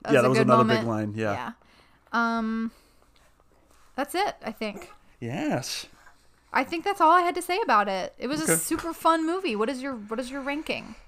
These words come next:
Speaker 2: <sighs> I'll go first. My ranking would have been
Speaker 1: <laughs>
Speaker 2: an eight
Speaker 1: Yeah.
Speaker 2: out of ten.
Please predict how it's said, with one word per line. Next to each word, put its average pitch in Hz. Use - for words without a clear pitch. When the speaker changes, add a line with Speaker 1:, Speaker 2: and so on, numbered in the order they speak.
Speaker 2:
<sighs> -
I'll 135
go 147
first. -
My 127
ranking 123
would 156
have 127
been 196
Speaker 1:
<laughs> -
Speaker 2:
an 143
eight -
Speaker 1:
Yeah. 208
Speaker 2:
out 123
of 110
ten. 98